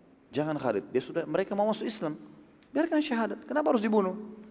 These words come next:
Khalid bilang, "Tidak bisa. Tadinya saya sudah tawarkan Islam, mereka tidak mau. Hukum dalam syariat Islam, kalau nolak Islamnya dibunuh." Gitu kan. Seperti itulah. Pada saat pasukan Khalid bin Walid kembali ke Mekah dan Nabi sallallahu alaihi wasallam mengetahui kejadian tersebut,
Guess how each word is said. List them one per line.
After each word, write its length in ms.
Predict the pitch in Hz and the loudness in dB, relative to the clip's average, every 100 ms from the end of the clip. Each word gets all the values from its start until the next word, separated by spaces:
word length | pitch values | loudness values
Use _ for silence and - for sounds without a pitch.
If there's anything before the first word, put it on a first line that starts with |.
| - - _ | -20 -20 _
Khalid 120 | 151 170 | 2 4
bilang, 140 | 214 | 2
"Tidak 160 | 185 175 | 2 -2
bisa. 240 | 202 - - - - - - _ _ _ _ | -2 -8 -12 -18 -20 -20 -20 _ _ _ _
Tadinya 540 | 135 175 196 214 214 | 8 8 4 2 2
saya 140 | - 170 | 2 2
sudah 240 | 170 180 | 4 6
tawarkan 340 | 175 190 180 190 | 8 8 8 0
Islam, 300 | 170 170 135 | 2 2 4
mereka 180 | 175 | 4
tidak 220 | 175 170 180 | 2 0 4
mau. 240 | 156 92 - - - - | 4 2 -10 -20 -20 4
Hukum 320 | 147 - 214 | 4 10 10
dalam 220 | 196 190 185 | 10 6 4
syariat 240 | 180 180 185 | 4 4 2
Islam, 420 | 175 196 254 339 - - - - | 2 4 6 4 -6 -16 -10 8
kalau 180 | 151 160 | 10 10
nolak 300 | 214 220 208 | 10 8 6
Islamnya 320 | 202 262 262 | 2 4 4
dibunuh." 340 | 262 247 185 - - - - | 6 4 4 -4 -14 -16 -8
Gitu 220 | 113 113 | -4 -4
kan. 60 | - - - - | -6 -16 -20 -20
Seperti 320 | - - 131 147 | 0 2 4 4
itulah. 220 | 123 87 - - - - _ - - | 4 4 -6 -18 -20 -20 _ -20 6
Pada 160 | 147 175 | 10 12
saat 160 | 226 | 10
pasukan 320 | 240 214 196 202 | 8 4 6 6
Khalid 200 | 180 180 | 6 8
bin 80 | 180 | 8
Walid 120 | 185 | 8
kembali 240 | 175 165 160 | 6 6 6
ke 80 | 156 | 4
Mekah 320 | 175 170 127 127 | 2 4 6 6
dan 80 | |
Nabi 160 | 143 165 | 6 4
sallallahu 200 | 160 143 | 6 4
alaihi 80 | 117 | 4
wasallam 180 | 160 143 135 | 4 4 4
mengetahui 440 | 135 143 147 185 | 4 4 4 4
kejadian 320 | 160 135 135 127 | 4 4 2 2
tersebut, 440 | 123 147 156 | 0 4 8